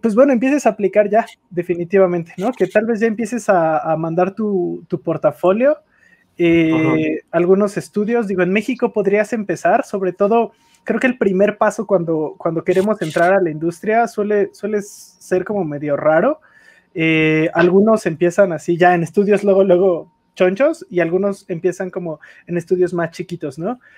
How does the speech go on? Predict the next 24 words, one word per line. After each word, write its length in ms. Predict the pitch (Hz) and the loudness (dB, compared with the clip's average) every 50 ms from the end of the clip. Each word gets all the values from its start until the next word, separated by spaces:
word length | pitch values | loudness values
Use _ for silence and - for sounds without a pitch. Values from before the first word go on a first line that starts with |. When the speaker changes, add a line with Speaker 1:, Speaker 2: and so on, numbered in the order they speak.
| - - - | -20 -8 -6
Speaker 1:
Actualmente, 580 | 170 165 - - 226 233 214 220 220 - 254 | -6 0 2 2 2 4 2 0 -2 -4 -4
Speaker 2:
Sí. 40 | - | -2
Speaker 1:
por 120 | - 190 170 | 0 2 0
ejemplo, 320 | 170 - 196 190 214 240 | 2 0 -2 -2 0 0
yo 140 | 240 220 196 | 0 0 0
te 100 | - 214 | 0 0
recomendaría 760 | 202 180 185 170 156 156 151 151 151 151 151 165 180 196 190 | 0 0 -2 -2 -4 -6 -2 0 0 0 2 2 2 2 2
que 80 | 196 | 0
estés 300 | 196 190 - 190 175 - | -2 -2 -2 -2 -2 0
aplicando, 440 | 190 185 - 175 - - 156 165 180 | 0 -2 -2 -2 -2 0 0 0 -2
por 140 | - - 143 | -4 -8 -12
ejemplo, 240 | 135 170 160 - 175 | -12 -12 -12 -10 -12
estudios 320 | - - - 175 175 170 | -8 -4 -2 0 0 0
como 180 | - - 160 151 | -2 -6 -10 -4
Hyperbird, 580 | - - 180 185 - 226 208 202 233 277 302 - - | 0 0 0 2 2 2 2 4 4 2 2 -2 -10
si, 240 | - - 156 143 143 _ _ _ | -10 -8 -8 -8 -10 _ _ _
si 140 | - - 160 | -8 -6 -6
nos 120 | 156 151 | -4 -2
vamos 260 | 156 180 180 190 185 | -2 -2 -2 -2 -4
como 160 | - 165 151 151 | -6 -6 -8 -6
hacia 160 | - - 151 | -6 -6 -6
videojuegos. 640 | 151 151 151 143 - 180 175 190 247 311 320 - - | -4 -4 -6 -4 0 2 2 4 4 2 0 -2 -8
Speaker 2:
Sí. 360 | - - - - - - _ - | -20 -20 -20 -20 -20 -20 _ -6
Speaker 1:
Este, 1300 | - 165 160 - - 113 104 - 175 165 160 165 160 160 160 156 160 156 156 156 160 156 156 156 165 - | -6 -4 -4 -6 -8 -10 -4 -2 0 2 2 2 2 2 2 2 2 2 2 2 0 0 0 0 -2 -4